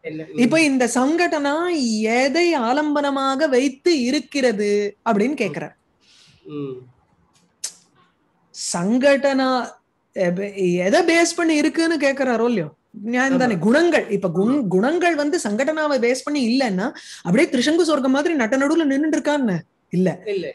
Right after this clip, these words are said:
Speaker 2: அர்த்த-,
Speaker 1: இப்ப எதையும்
Speaker 2: ரசத்தை பேஸ் பண்ணி
Speaker 1: ஆசிரிச்சு-, ம்.
Speaker 2: எதையோ ஆசிரியக்கணுமோ இல்லையோ, எதை ஆசிரியச்சு இருக்குங்கிறார்? ரசத்தை ஆசிரியச்சு தான் இருக்கு.
Speaker 1: ம்.
Speaker 2: அங்காசிரிதாக அலங்காராக அங்கினம் ஆசிரயந்தி குணாகான்னுட்டு நம்ம ரெண்டாவதுலயே அந்த குணங்கள் விவகாரம் பாக்குறச்சேயே நம்ம பார்த்துட்டோம் அதை.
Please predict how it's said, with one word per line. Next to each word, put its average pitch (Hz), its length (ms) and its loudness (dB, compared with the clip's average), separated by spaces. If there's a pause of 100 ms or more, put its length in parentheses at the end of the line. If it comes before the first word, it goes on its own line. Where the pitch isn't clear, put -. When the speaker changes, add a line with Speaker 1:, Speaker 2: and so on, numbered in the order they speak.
(120)
Speaker 2:
அர்த்த-, 202 80 2
Speaker 1:
இப்ப 262 140 -4
எதையும் 202 280 0
Speaker 2:
ரசத்தை 453 340 2
பேஸ் 349 220 2
பண்ணி 285 160 -4
Speaker 1:
ஆசிரிச்சு-, 190 640 -8
ம். 156 40 -12
Speaker 2:
எதையோ 277 420 4
ஆசிரியக்கணுமோ 262 720 0
இல்லையோ, 247 320 4
எதை 285 140 4
ஆசிரியச்சு 233 500 0
இருக்குங்கிறார்? 175 440 -4 (240)
ரசத்தை 214 340 -2
ஆசிரியச்சு 302 460 -2
தான் 247 140 -2
இருக்கு. 180 280 -6 (640)
Speaker 1:
ம். 135 360 -16 (460)
Speaker 2:
அங்காசிரிதாக 311 680 2
அலங்காராக 262 1160 -2
அங்கினம் 294 580 0
ஆசிரயந்தி 277 640 -2
குணாகான்னுட்டு 254 680 -2
நம்ம 320 220 0
ரெண்டாவதுலயே 262 640 0
அந்த 262 260 0
குணங்கள் 254 720 -2
விவகாரம் 226 460 2
பாக்குறச்சேயே 226 600 0
நம்ம 269 320 0
பார்த்துட்டோம் 214 280 -6
அதை. 147 160 -8